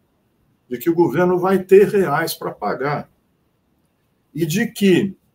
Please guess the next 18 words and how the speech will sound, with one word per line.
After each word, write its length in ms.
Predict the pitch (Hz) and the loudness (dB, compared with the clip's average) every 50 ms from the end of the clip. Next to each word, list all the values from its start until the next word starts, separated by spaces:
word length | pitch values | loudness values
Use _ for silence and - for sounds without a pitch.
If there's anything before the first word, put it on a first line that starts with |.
| _ _ _ _ _ _ _ | _ _ _ _ _ _ _
o 120 | - 143 | -8 -4
governo 680 | 135 135 135 123 104 107 143 196 226 208 143 131 139 147 | 0 2 2 2 2 4 4 4 4 4 2 -2 -4 -4
não 220 | 180 233 254 262 | -2 -4 -2 -2
vai 200 | 190 185 175 160 | 0 0 0 0
ficar, 680 | 147 - - 147 143 - - - 135 127 120 110 104 - _ _ _ _ _ _ _ _ _ _ _ _ _ _ _ _ _ _ | -2 -6 -8 -10 -10 -10 -6 -4 -4 -2 -4 -4 -8 -14 _ _ _ _ _ _ _ _ _ _ _ _ _ _ _ _ _ _
ah, 140 | - - - _ _ _ _ _ _ _ _ _ | -14 -14 -14 _ _ _ _ _ _ _ _ _
se 200 | - - - - | -12 -10 -6 -4
endividando 720 | 185 165 147 170 214 196 226 196 156 143 165 165 156 143 143 | -4 -2 -2 -2 -2 -2 -2 -2 -2 0 0 0 0 -2 -4
com 200 | 143 165 160 156 | -4 -4 -4 -2
mais 420 | 151 160 190 233 254 277 226 190 | -2 0 2 4 4 2 2 -2
dólares 720 | 156 139 160 175 190 208 233 214 185 156 147 131 123 117 117 | 0 4 6 6 6 6 6 6 4 4 2 -2 -2 -4 -4
no 180 | 123 139 156 147 | -6 -6 -6 -6
mês 300 | 131 131 127 113 104 - | -6 -6 -6 -6 -6 -8
seguinte, 760 | - 120 107 95 107 143 180 190 165 - - - - - _ _ _ _ _ _ _ _ _ _ _ _ _ _ - | -10 -10 -10 -10 -6 -4 -4 -4 -4 -6 -10 -16 -20 -20 _ _ _ _ _ _ _ _ _ _ _ _ _ _ 0
com 280 | 143 151 160 180 202 | 2 4 4 4 2
o 80 | 202 196 | 2 0
que 380 | - - 170 170 185 190 196 190 | 0 2 6 6 6 6 4 2
essa, 520 | 139 139 131 - - - 147 143 147 - | -4 -6 -6 -6 -4 -4 -4 -4 -4 -6